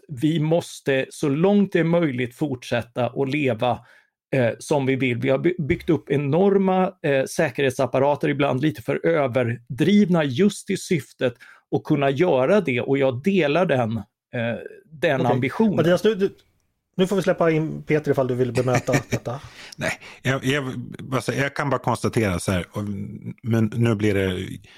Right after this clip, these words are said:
Speaker 3: nu gör jag, begår jag samma misstag själv, att jag drar fram något hypotetiskt där, men säg att den här de-, demonstrationen hade fått tillstånd och att det hade utförts ett attentat, eh, under den, eh,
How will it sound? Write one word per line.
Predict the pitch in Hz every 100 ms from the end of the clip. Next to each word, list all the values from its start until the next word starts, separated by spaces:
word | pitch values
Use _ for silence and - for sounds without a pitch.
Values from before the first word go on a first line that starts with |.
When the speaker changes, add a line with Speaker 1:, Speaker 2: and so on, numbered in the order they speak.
| _ _ _ _ _
Speaker 3:
nu | 120
gör | 123 117
jag, | 113 113
begår | 117 120
jag | 110
samma | - 107 107
misstag | 107 - 104 98
själv, | - 131 107
att | 95 101
jag | 95 101 104 98 - - _ _ _ - - - -
drar | 110
fram | - 104
något | 101 120
hypotetiskt | - 104 135 113 - -
där, | 92 92
men | 98 95 - - -
säg | 143 120
att | 104
den | 110
här | 104 95
de-, | 95 - - _ _ -
demonstrationen | 101 95 98 98 92
hade | 127 110
fått | 110 -
tillstånd | 104 - - 92 85 _ _ _ _ _ -
och | 95 - - -
att | 101 -
det |
hade | 95 92
utförts | 101 107 85 - 101 -
ett | 92
attentat, | 95 - 95 120 101 - - -
eh, | - 95 90 _ _ _ _ _ - 123
under | 104 90 85
den, | 90
eh, | 87